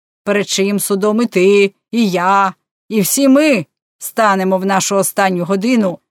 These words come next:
покарає тебе за найменшу брехню і кине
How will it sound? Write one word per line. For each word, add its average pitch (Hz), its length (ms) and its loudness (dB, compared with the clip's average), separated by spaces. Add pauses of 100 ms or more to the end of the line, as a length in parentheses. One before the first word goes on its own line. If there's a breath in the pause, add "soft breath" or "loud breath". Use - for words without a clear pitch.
(440)
покарає 180 640 -2
тебе 190 360 2
за 180 120 -4
найменшу 185 680 -2
брехню 185 720 -2 (540)
і 226 160 -2
кине 226 580 0